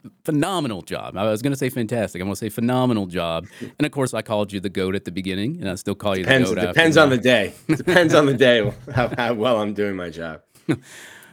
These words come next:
Speaker 1: Well, thank you for joining me really quick to, uh, kind of elaborate a little bit more on this story. And, uh, that's a nice little baseball rack you got back there in the background.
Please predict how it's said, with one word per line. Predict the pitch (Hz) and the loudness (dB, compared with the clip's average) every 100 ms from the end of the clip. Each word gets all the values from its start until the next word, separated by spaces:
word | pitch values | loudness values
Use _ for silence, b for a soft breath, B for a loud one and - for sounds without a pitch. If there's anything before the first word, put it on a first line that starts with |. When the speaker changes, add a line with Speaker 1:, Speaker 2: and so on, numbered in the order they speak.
| B | B
Speaker 1:
Well, | 127 156 151 143 - | 0 2 0 -2 -4
thank | 190 214 | -2 -2
you | 220 | -2
for | 190 | 0
joining | 160 165 160 | 2 4 4
me | 156 | 4
really | 143 143 139 | 4 2 0
quick | - 127 113 | 0 -2 -4
to, | - 123 113 | -4 -2 0
uh, | 110 104 101 | 0 0 -4
kind | 131 | -4
of | 120 | -2
elaborate | 113 110 113 113 107 | 0 0 -2 -2 -2
a | |
little | 107 101 | -2 -2
bit | - | -4
more | 101 104 | -2 0
on | 104 | 0
this | 101 98 | 0 -2
story. | - 107 98 101 104 101 | -6 -6 -2 0 0 -2
And, | 98 95 | -4 -4
uh, | 95 117 | -6 -6
that's | 180 | -8
a | 240 | -8
nice | 220 - | -8 -8
little | 165 147 | -8 -6
baseball | 113 139 - 95 76 | -6 -6 -2 -2 0
rack | 78 - | -4 -8
you | - | -10
got | 78 87 | -10 -8
back | 78 - | -10 -10
there | 73 | -12
in | - | -12
the | |
background. | 78 73 - 98 | -12 -12 -12 -18